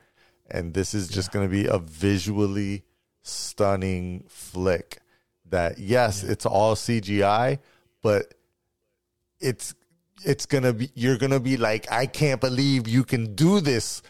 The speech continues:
Speaker 1: with C G I." Like, that's how
Speaker 2: Yeah.
Speaker 1: ill it's gonna look. And the,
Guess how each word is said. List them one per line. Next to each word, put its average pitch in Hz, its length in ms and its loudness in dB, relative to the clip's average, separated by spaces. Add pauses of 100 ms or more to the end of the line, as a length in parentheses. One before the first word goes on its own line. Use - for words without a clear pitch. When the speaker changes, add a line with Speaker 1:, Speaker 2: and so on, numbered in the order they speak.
(200)
Speaker 1:
with 127 280 2
C 139 360 0
G 120 280 4
I." 87 500 2
Like, 90 360 -2
that's 101 340 0
how 101 300 2
Speaker 2:
Yeah. 101 80 -6 (160)
Speaker 1:
ill 127 360 2
it's 98 160 -2
gonna 90 220 -2
look. 82 300 -2 (440)
And 95 240 -2
the, 92 180 0